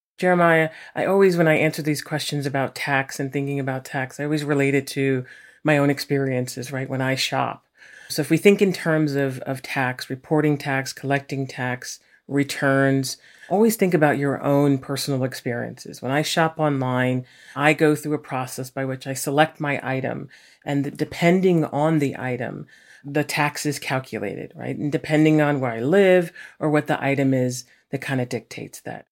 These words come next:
Delaware is a, is a state that is a no tax state on anything. So if you purchase something physically in Delaware, you don't pay tax. So same idea if you ship something there. So this idea of having clarification around,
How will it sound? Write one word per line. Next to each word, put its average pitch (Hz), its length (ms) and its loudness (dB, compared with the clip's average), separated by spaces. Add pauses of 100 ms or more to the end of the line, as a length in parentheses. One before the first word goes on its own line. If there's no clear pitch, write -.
(120)
Delaware 147 640 0 (280)
is 135 160 -4
a, 131 240 -6
is 127 120 -4
a 127 60 -4
state 135 360 0
that 131 160 -6
is 131 160 -4
a 127 60 -2
no 135 200 4
tax 123 380 -4
state 117 300 -6
on 113 120 -6
anything. 117 540 -10
So - 160 -16
if 131 140 -14
you 131 160 -4
purchase 180 480 -2
something 127 500 0
physically 175 640 4
in 127 100 -2
Delaware, 113 580 -4 (420)
you 143 120 0
don't 135 220 4
pay 135 160 -4
tax. - 640 -8
So 139 220 -4
same 175 320 0
idea 160 320 2
if 165 120 -2
you 180 60 -4
ship 254 240 0
something 127 440 -6
there. - 340 -14 (440)
So 156 60 -4
this 151 220 0
idea 170 600 2
of 139 220 -4
having 143 320 -2
clarification 139 960 -2
around, 127 720 -4